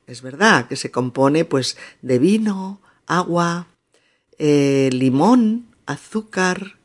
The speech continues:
y, bueno, lleva otras cosas como licores o fruta, ¿eh? Es una bebida oriunda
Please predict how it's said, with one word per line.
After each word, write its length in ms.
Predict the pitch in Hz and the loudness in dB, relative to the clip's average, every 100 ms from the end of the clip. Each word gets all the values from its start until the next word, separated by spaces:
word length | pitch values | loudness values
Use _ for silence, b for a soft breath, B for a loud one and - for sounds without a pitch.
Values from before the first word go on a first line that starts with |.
| b b b | b b b
y, 260 | 143 135 127 | 0 0 4
bueno, 220 | 139 123 | 2 2
lleva 220 | 123 139 | 0 0
otras 280 | 135 131 - | 0 -2 -4
cosas 440 | - 180 - 151 | 0 0 0 -4
como 200 | - 135 | -4 -4
licores 540 | 131 123 - 160 175 165 | -4 -4 -4 -4 -2 -6
o 60 | |
fruta, 400 | 117 - 139 - - | -10 -14 -18 -18 -16
¿eh? 200 | 180 240 _ _ _ _ _ _ _ _ _ _ | -16 -18 _ _ _ _ _ _ _ _ _ _
Es 160 | - 190 | -2 6
una 220 | 190 165 | 6 6
bebida 540 | 160 156 170 165 156 - | 4 6 4 6 4 4
oriunda 920 | 170 165 160 190 185 165 139 135 | 2 2 4 4 4 2 0 -2